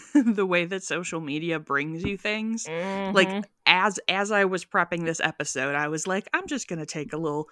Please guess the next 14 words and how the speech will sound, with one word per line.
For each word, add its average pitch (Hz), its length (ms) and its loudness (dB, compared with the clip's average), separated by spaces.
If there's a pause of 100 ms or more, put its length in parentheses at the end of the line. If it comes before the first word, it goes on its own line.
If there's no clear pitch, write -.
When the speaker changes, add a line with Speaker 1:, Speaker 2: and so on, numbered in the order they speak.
(300)
Speaker 1:
a 233 80 4
little 180 260 4
TikTok 143 640 -2
break." 156 440 0 (380)
And 156 160 -4
it 160 140 2
was 170 240 -2
like, 208 240 2
"Hey, 214 440 0
do 160 140 -10
you 190 140 0
wanna 226 280 0
see 220 200 0
this 180 220 -2